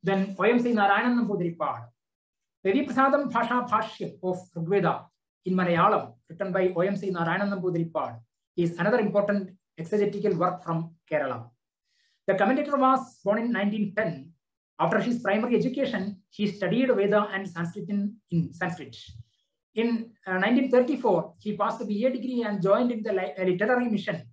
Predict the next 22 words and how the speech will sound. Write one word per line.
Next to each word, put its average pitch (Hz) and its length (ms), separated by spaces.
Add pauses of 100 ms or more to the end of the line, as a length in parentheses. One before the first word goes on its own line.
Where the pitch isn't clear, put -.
and 175 300 (260)
cultural 196 600
and 170 180
social 180 340
reformatory 170 680
movements. 131 580 (600)
After 175 220
spending 214 460
the 202 80
youth 226 340 (160)
period 226 400
in 190 100
the 170 200
national 190 520 (120)
organizations, 180 800
thus, - 380 (220)
he 240 140
began 208 320
to 196 80
translate 180 500
Rig 156 140
Veda 170 400